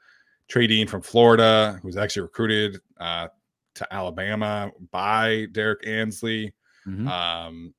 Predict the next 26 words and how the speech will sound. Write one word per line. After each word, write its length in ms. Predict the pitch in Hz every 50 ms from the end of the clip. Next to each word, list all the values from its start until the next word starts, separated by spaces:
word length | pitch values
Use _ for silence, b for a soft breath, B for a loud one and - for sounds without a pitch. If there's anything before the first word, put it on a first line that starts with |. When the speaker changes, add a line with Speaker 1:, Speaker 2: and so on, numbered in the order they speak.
| _ _ -
Speaker 1:
he 220 | - - 104 104
went 220 | 98 101 98 92 87
to 80 | - -
the 60 | 90
Seahawks. 560 | 82 - - 117 110 110 110 110 107 - -
Byron 300 | - 98 98 95 92 92
Young, 240 | 92 92 95 92 90
the 200 | 90 85 76 -
edge 160 | 104 113 110 104
rusher 380 | 104 101 - - 104 101 98
from 280 | - - 98 92 95 90
Tennessee, 460 | - 104 101 98 - - - 101 95
'cause 160 | - 95 90 85
there's 140 | 85 -
two 180 | - - 131 120
Byron 300 | 117 113 113 110 110 110
Youngs 280 | 110 110 110 107 95 101
in 60 | 104
this 160 | 104 - -
draft, 320 | - 107 104 104 98 -
because, 240 | - 92 - 85 78
of 100 | 76 - _
course, 460 | - 120 117 113 - - - - - _ _ _ _ _ _ _ _ _ _ _ _ _ -
goes 220 | 95 90 87 -
to 80 | - 85
Washington. 840 | 87 107 117 - - 113 107 - - 113 110 110 110 107 107 107